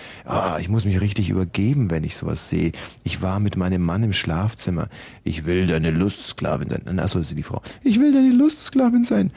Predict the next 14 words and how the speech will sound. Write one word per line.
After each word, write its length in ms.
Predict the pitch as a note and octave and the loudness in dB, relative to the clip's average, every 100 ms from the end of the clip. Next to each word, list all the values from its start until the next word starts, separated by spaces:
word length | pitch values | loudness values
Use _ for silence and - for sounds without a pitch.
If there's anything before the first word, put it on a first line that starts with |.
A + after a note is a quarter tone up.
| - - - | -12 -20 -4
Befiehl 460 | D3 F3 - C#4 C#4+ | -4 -2 2 4 6
mir, 240 | C4+ A#3+ | 6 6
was 160 | F#3 A3 | 2 2
ich 80 | G#3+ | 4
machen 340 | A#3 B3+ C4 | 4 6 6
soll“, 240 | A#3 F3 - - - - | 6 4 0 -6 -20 -20
flüsterte 560 | - B2+ - B2 A2 | 0 0 2 -2 -2
ich 260 | G#2+ G#2 - | -2 0 0
erregt. 440 | G2 G2+ G#2+ - - - - | 2 2 0 -6 -18 -20 -6
„Soll 220 | - E3+ | -2 0
ich 140 | B3 - | 0 2
dich 180 | B3+ | 0
lecken?“ 400 | C4+ A3+ - A#3 F#3 B2+ - - - | 2 2 0 -6 -4 -6 -6 -14 -6
Also 160 | A#2 | -2